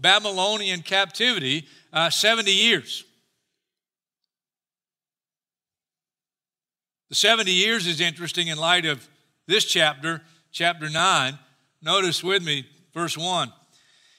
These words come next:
"In the first year of Darius, son of Xerxes," so now a new king in Babylon,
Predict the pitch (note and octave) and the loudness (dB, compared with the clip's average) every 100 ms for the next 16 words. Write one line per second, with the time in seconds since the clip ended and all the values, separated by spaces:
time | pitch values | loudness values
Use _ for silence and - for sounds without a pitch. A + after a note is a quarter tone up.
0 | _ F#3+ F#3+ - A#3 C#4 - A#3+ G#3+ D#3+ | _ -2 0 0 2 2 0 2 2 0
1 | C#3 G3+ B3 B3+ F3 D3+ D#3 G3+ F#3+ D#3 | 2 4 6 6 4 2 0 -2 -2 -4
2 | C#3 A3+ G3 - D3 D3 D3+ F3 D#3+ F#3 | -2 -2 0 0 2 2 0 -2 -2 4
3 | A3 F#3+ E3 D3+ D#3+ F3 A#3+ - A3 G#3+ | 4 6 2 0 -2 -2 -2 -2 0 0
4 | F#3+ E3+ D#3+ G3 G#3 F3 C#3 A#2 A#2+ | 0 -2 2 4 4 0 -2 -4 -6